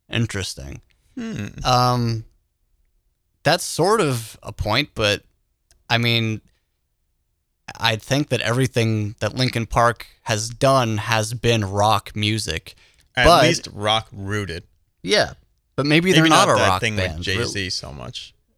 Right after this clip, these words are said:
Speaker 1: No, uh, but that was still using their music and kinda
Speaker 2: Yeah.
Speaker 1: mashing it up.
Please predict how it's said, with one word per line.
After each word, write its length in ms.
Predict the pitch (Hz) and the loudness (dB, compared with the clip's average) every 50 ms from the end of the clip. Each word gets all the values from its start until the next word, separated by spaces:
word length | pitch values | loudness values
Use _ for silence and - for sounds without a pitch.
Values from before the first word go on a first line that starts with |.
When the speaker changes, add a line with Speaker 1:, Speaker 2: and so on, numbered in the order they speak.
| _ - | _ -4
Speaker 1:
No, 480 | - 127 131 135 135 123 113 113 123 135 - - - - - - - - _ _ _ _ _ _ _ - | 0 4 4 6 6 4 4 2 0 -4 -8 -12 -18 -20 -20 -20 -20 -20 _ _ _ _ _ _ _ 0
uh, 100 | 120 123 | 2 2
but 140 | 123 139 127 | 4 2 4
that 100 | 127 135 | 6 6
was 120 | 139 135 - | 6 4 2
still 240 | - - 135 120 113 | 0 0 0 0 2
using 400 | 110 113 117 107 98 101 101 98 | 2 0 -2 -2 0 -2 -2 0
their 160 | 101 98 95 | 0 0 0
music 440 | 92 92 98 101 95 90 87 87 - | 0 -2 -4 -4 -4 -6 -8 -8 -6
and 180 | 85 87 85 - | -8 -8 -8 -6
kinda 200 | - 101 101 92 | -6 -2 -2 -2
Speaker 2:
Yeah. 80 | 90 | 0
Speaker 1:
mashing 380 | 95 98 92 90 - - 90 92 | 0 -2 -2 -4 -6 -8 -8 -6
it 80 | 90 | -6
up. 240 | 95 90 92 - _ | -6 -6 -6 -10 _